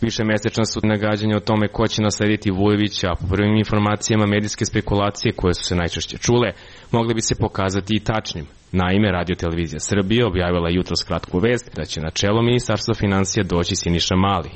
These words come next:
još uvek aktuelni gradonačelnik Beograda. Tu informaciju Radio Slobodna Evropa proveri u kabinetu premijerke Ane Brnabić, gde smo dobili sledeći odgovor.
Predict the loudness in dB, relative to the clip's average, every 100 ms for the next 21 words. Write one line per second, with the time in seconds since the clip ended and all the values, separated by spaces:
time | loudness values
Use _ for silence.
0 | -10 -4 -2 2 0 0 -4 -4 0 2
1 | 2 0 2 0 0 -2 -2 0 0 0
2 | -2 -4 -4 0 0 2 0 0 0 0
3 | 0 -2 -2 -2 0 0 0 0 -2 -2
4 | 0 2 2 2 0 -2 0 -2 -2 0
5 | 2 2 0 -2 0 0 2 2 0 -4
6 | -4 -4 0 0 0 2 0 0 -6 -6
7 | -2 0 2 2 0